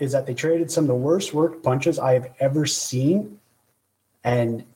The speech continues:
this match is just ready to go. Team Compton Mania really wants to defend their home turf against Team World, which Team World consists of wrestlers from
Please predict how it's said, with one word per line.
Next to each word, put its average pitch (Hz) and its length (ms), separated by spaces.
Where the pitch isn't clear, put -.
this 135 340
match 160 640
is 120 180
just - 440
ready 139 320
to 143 80
go. 139 480
Team 202 340
Compton 170 440
Mania 143 380
really 147 260
wants 143 240
to 139 60
defend 135 340
their 123 100
home 123 240
turf 135 320
against 123 320
Team 139 260
World, 143 440
which - 640
Team 196 260
World 175 420
consists 151 480
of 139 560
wrestlers 156 420
from 127 260